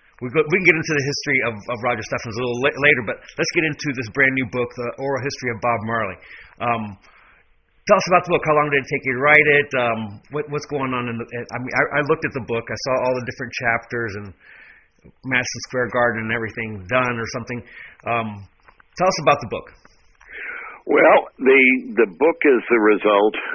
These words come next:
Speaker 2: of some thirty-eight years of interviewing, which began in nineteen seventy-nine with a long interview with Peter Tosh, and, uh, a couple of weeks later,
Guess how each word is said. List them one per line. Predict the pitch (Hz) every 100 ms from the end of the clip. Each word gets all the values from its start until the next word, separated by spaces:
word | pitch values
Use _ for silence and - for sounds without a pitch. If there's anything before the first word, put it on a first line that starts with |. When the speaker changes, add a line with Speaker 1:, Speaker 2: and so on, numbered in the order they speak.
| -
Speaker 2:
of | 101 92 90 82 85 - - -
some | 101 87 92 90 - -
thirty-eight | 123 117 120 110 110 - 101 101 - _ -
years | 104 101 98 95 87 - - -
of | 80 78 69 -
interviewing, | 107 85 76 69 62 58 76 - _ - - - -
which | 80 - -
began | 80 90 87 90 87 90 -
in | 90 80 78
nineteen | 80 87 - 92 85 82
seventy-nine | 90 80 82 82 76 76 73 76 98 - 92 92
with | 76 71 _ 90
a | 78 78 73
long | 76 82 85 80
interview | 78 73 80 73
with | 71 -
Peter | - 82 78
Tosh, | - 110 85 73 - - _ - - - _ -
and, | 80 78 76 73
uh, | 82 78 76 76 78 - - -
a | -
couple | 87 85
of | 80
weeks | 90 73 -
later, | 82 90 110